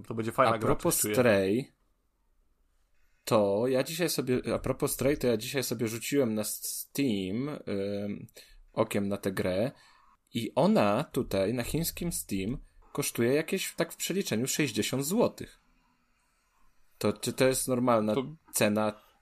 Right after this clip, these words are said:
Speaker 3: Nie, znaczy ty w Chinach zawsze masz te gry
Speaker 2: No
Speaker 3: tanie
Speaker 2: tak, ale
Speaker 3: na
Speaker 2: to jest
Speaker 3: zakup.
Speaker 2: jak na nową grę,
Speaker 3: Ona, ona, ona
Speaker 2: to
Speaker 3: nie
Speaker 2: jest
Speaker 3: jest... ona nie jest pe-, pełnej cenie, bo ona nie cho-, jeśli się nie mylę, ona nie będzie kosztować tych stu,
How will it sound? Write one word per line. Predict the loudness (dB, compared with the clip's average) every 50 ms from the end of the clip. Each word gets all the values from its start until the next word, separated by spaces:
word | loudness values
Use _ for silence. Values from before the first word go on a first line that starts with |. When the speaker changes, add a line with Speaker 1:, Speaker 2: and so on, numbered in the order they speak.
| _ -8
Speaker 3:
Nie, | -4 0 4 6 8 8 8 8
znaczy | 8 6 4 2 -2
ty | -4 -4 -4
w |
Chinach | -2 0 0 2 2 4
zawsze | 4 4 6 6
masz | 6 4 4 2
te | -2 -2
gry | -2 0 0
Speaker 2:
No | 4
Speaker 3:
tanie | 6 8 8 8
Speaker 2:
tak, | 6 6
ale | 6 6 6
Speaker 3:
na | 6
Speaker 2:
to | 6 6
jest | 6 6 4 4
Speaker 3:
zakup. | 2 2
Speaker 2:
jak | 2
na | 2 4
nową | 4 4 2 2 2 4
grę, | 8 10
Speaker 3:
Ona, | 12 12 12 12
ona, | 12 12 10 10 8
ona | 6 6 8 8
Speaker 2:
to | 8 8
Speaker 3:
nie | 8 8
Speaker 2:
jest | 8 6 4 2 0
Speaker 3:
jest... | -2 -4 -2 0
ona | 2 4 4 4 4
nie | 4 4
jest | 2 2 0 4
pe-, | 8 8 8 8
pełnej | 8 6 6 6 4 0 0
cenie, | 0 0 0 0 0 -2
bo | -2 -2
ona | 0 0 0
nie | 0 -2 -2
cho-, | -2 -2 -2 -2 -4
jeśli | -4 -6 -6 -6 -6 -6
się | -4 -4
nie | -2 -2
mylę, | 0 0 0
ona | 0
nie | 0 -2
będzie | -2 -2 -4 -4
kosztować | -6 -8 -6 -6 -4 -2 -2 -2 -4 -6
tych | -10 -12 -10 -12
stu, | -10 -6 -6 -4 -4